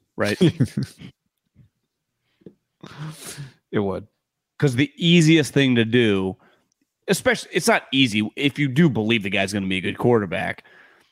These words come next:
Speaker 1: the value chart, the quarterback overall, right? 'Cause the next two positions are, like, left tackle and pass rusher. Like, you take the quarterback over Trent Williams or Nick Bosa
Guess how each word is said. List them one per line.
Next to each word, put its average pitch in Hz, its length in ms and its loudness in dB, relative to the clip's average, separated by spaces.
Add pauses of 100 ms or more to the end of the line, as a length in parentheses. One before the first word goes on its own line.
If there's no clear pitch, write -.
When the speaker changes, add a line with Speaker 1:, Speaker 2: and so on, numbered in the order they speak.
(320)
Speaker 1:
the 127 120 0
value 113 580 -2
chart, 101 360 -2
the 110 80 -10
quarterback 98 540 -2
overall, 98 520 -6 (400)
right? 101 220 -2 (1700)
'Cause 120 120 0
the 123 60 4
next 123 300 0
two 139 160 4
positions 110 460 -2
are, 98 120 -2
like, 90 160 -6
left 104 300 -4
tackle 101 400 -2
and 101 180 -12
pass 120 320 -4
rusher. 98 320 -4
Like, 95 320 -2 (520)
you 117 180 2
take 131 220 0
the 117 80 -2
quarterback 104 600 0
over 107 220 0
Trent - 300 -2
Williams 101 320 -4
or 98 80 -8
Nick 98 200 -8
Bosa 101 320 -2